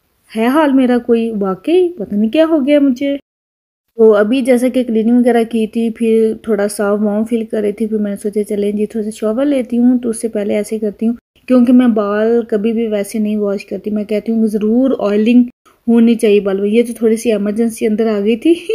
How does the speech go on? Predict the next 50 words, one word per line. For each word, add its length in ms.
<laughs> 80
ब्रेक 680
लग 400
गई 140
थी, 160
क्योंकि 360
मुझे 200
याद 400
रहता 420
था, 340
फिर 160
जब 140
store 240
पे 120
जाती 240
थी 200
याद 200
नहीं 140
रहता 320
था, 240
समटाइम 400
वैसे 280
याद 280
नहीं 160
आता 280
था, 280
weekend 440
आ 120
जाता 340
था, 120
फिर 220
याद 360
आता 260
था, 160
फिर 180
realize 440
होता 220
था 160
कि 140
ओ 100
नो 240
ऑयल 180
लेने 320
थे, 200
तो 100
बस 180
लेते 300
लेते 280
रह 200
गई। 260